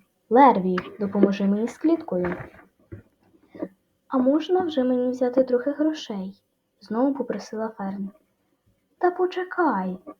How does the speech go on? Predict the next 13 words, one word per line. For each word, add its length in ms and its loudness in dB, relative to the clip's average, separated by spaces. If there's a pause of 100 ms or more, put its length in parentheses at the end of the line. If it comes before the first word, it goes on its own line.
сказала 400 -4
пані 340 -4
Ербл. 380 -2 (440)
"Чи 140 -8
ти 140 0
не 120 6
бачиш, 460 -2
як 160 -6
ми 80 4
всі 220 -2
заклопотані?" 840 0 (1600)
"Занесіть 580 2
хто 320 -4